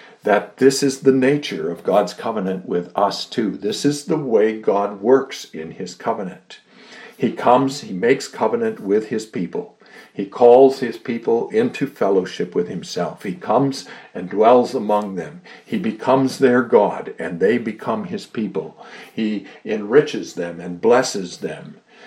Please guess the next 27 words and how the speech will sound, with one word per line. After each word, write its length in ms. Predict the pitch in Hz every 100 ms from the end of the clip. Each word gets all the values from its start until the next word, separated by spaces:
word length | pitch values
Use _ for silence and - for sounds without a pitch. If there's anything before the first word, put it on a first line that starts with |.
| -
and 180 | - 87
gives 220 | 120 127 -
to 100 | 110
them 480 | 117 113 110 - -
multiple 880 | 113 113 117 160 180 151 - 117 101
blessings. 840 | 101 104 - 90 80 _ - - _ _ _ _ - -
And 160 | -
when 180 | 98 139
he 80 | 180
comes 340 | - 165 175 -
to 120 | 151
them 220 | 143 151
with 140 | 131
his 120 | 131 113
covenant, 500 | 123 131 147 156 -
he 120 | 101
says 420 | - 110 113 -
to 180 | - 139
them, 400 | 117 95 90 - _ - - - _ _ -
"Now 300 | 90 95 120
that 180 | 131 120
I 140 | 123
am 160 | 131 139
the 100 | 87
Lord 280 | 135 131
your 80 | 135
God, 380 | 85 92 90